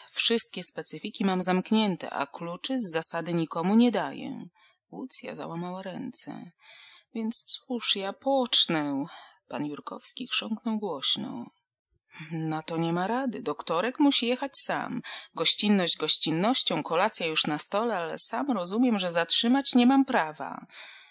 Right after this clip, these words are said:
„Pewno, że nie. Wielka szkoda, ale cóż na to poradzić”, przyznała jego matka. Pawlicki wzruszył ramionami.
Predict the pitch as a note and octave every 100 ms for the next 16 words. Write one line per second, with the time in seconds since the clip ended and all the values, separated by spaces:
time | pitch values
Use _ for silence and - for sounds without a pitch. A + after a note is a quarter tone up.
0 | _ _ - - A3 E3 D3 D3 C#3+ -
1 | F3 G3 B3+ B3+ A3+ - C4+ A#3 D#3 D#3
2 | D#3+ - C4+ - C#4 C4 C4+ C#4 C#4 A3
3 | E3 - - D3 D3+ D3+ D#3 G3 G#3 F3
4 | - - C#3 - - _ _ _ _ -
5 | C3 - C4+ - B3 G#3 D#3+ F3 G#3 G#3
6 | G#3+ G3+ C#3+ - - -